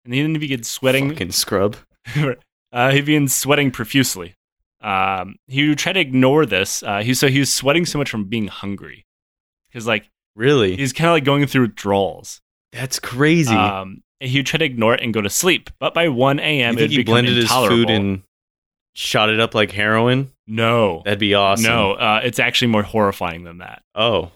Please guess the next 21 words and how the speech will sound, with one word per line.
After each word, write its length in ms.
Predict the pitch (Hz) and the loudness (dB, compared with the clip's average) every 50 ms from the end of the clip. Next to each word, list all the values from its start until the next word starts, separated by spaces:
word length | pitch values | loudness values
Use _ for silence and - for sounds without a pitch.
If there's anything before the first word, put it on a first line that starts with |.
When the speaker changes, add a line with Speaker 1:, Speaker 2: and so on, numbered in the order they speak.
| _ _ _ _ _ _ _ _ _ _ _ _ _ _ _ _ _ - | _ _ _ _ _ _ _ _ _ _ _ _ _ _ _ _ _ -6
Speaker 1:
Uh, 160 | 131 117 113 113 | -2 -2 0 2
by 160 | 110 117 120 | 2 2 2
one 240 | 117 139 175 190 185 | 2 2 2 4 4
A 120 | 165 156 | 2 2
M, 100 | 151 143 | 2 2
his 160 | 139 131 - | 2 0 0
hunger 260 | - 117 117 113 117 | -2 -4 -4 -2 -2
would 100 | 117 107 | -4 -4
become 300 | 95 107 98 110 104 101 | -4 -6 -8 -6 -8 -8
intolerable, 800 | 104 104 98 95 - - - 123 123 110 98 90 - - - _ _ _ _ _ _ _ _ _ _ | -6 -8 -8 -8 -10 -6 -2 0 0 0 0 -2 -6 -12 -20 _ _ _ _ _ _ _ _ _ _
forcing 320 | - 120 123 - - 127 | -6 -6 -6 -4 -4 -4
him 100 | 123 117 101 | -2 -2 -4
to 60 | 98 | -2
wake 240 | 98 127 156 151 - | 0 0 0 2 2
up 140 | 185 180 - - | 0 0 0 -2
and 120 | 123 113 | -4 -2
find 280 | - 139 135 123 113 - | 0 0 0 0 0 0
something, 560 | - - 151 147 147 - - 101 98 92 92 _ _ _ _ _ _ _ _ _ _ _ _ _ _ _ - | 0 2 2 2 2 2 0 -2 -2 -2 -6 _ _ _ _ _ _ _ _ _ _ _ _ _ _ _ -4
anything 560 | 147 151 147 139 131 113 117 107 98 95 90 | -2 0 2 0 0 0 -2 -2 -2 -4 -6
to 120 | - - | -8 -10
eat. 360 | 95 90 87 71 - _ _ | -10 -10 -12 -14 -16 _ _